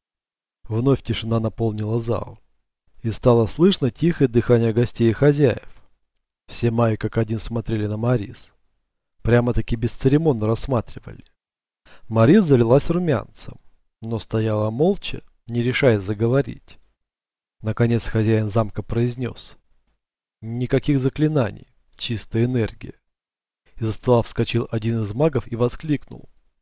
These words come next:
«Да она настоящий генератор энергии». Он был высоким, стройным молодым человеком с синими глазами. Его белокурые волосы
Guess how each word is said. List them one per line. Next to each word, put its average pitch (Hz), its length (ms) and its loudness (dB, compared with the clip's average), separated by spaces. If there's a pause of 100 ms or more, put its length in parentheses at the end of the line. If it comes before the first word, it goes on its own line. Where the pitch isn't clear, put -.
(260)
«Да 107 280 -2
она 123 140 0
настоящий 135 600 -2
генератор 139 500 0
энергии». 151 640 -2 (840)
Он 113 180 -2
был 120 120 4
высоким, 113 440 0
стройным 117 420 0
молодым 113 380 0
человеком 135 560 0
с - 60 -16
синими 104 340 -8
глазами. 104 640 -4 (720)
Его 113 240 0
белокурые 113 640 0
волосы 160 600 0